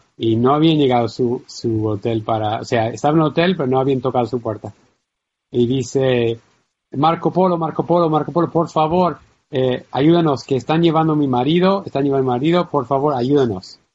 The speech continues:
Y Marco Polo dice, "Oh, Dios mío, ¿quién? ¿La policía?". "Sí, perfecto. Bueno, voy por allá, los voy a ayudar".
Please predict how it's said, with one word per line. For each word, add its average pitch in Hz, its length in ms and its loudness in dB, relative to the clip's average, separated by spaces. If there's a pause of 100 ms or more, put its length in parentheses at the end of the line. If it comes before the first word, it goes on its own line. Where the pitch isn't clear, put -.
(480)
Y 135 80 -4
Marco 143 360 0
Polo 180 580 0
dice, 131 400 -4
"Oh, 151 240 2
Dios 135 260 -2
mío, 143 420 2
¿quién? 147 220 0
¿La 117 80 -2
policía?". 131 560 0
"Sí, 151 300 -2 (320)
perfecto. 131 520 -2
Bueno, 123 220 0
voy 139 180 0
por 180 140 0
allá, 175 300 0
los 127 160 -4
voy 139 160 2
a 143 40 2
ayudar". 135 320 0